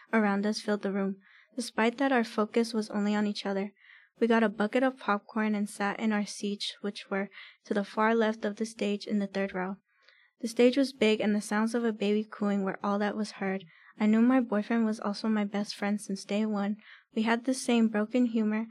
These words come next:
We kept laughing at how continuous the sounds were. Minutes passed, then a loud boom is heard, which caught us both off guard, making us flinch and laugh together even more. A strange man appeared in our section who looked like he did not belong in the show at all.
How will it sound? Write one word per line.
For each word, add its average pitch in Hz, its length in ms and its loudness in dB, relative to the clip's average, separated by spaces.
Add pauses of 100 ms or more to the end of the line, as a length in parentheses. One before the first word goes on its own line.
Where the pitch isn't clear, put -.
We 269 80 6
kept 285 260 2
laughing 254 400 6
at 240 80 6
how 233 140 4
continuous 233 640 4
the 226 120 -6
sounds 214 320 -2
were. 202 200 -2 (440)
Minutes 254 380 8
passed, 226 400 4
then 220 140 4
a 220 60 2
loud 214 340 4
boom 233 360 8 (260)
is 233 160 -4
heard, 220 400 0
which 220 240 0
caught 208 240 0
us 226 200 0
both 208 280 0
off 202 200 -4
guard, 196 300 -2 (500)
making 226 340 2
us 226 220 0
flinch 240 420 2
and 226 160 0
laugh 208 240 0
together 220 380 2
even 214 260 0
more. 196 300 0 (460)
A 226 40 0
strange 247 400 2
man 220 260 2
appeared 220 400 -2
in 208 280 -2
our 214 160 -4
section 226 480 -2
who 220 180 -2
looked 214 320 -2
like 226 180 -2
he 226 100 0
did 208 120 0
not 196 240 -2
belong 196 380 -2
in 202 120 -4
the 202 100 -4
show 190 240 -2
at 190 120 -2
all. 190 220 -6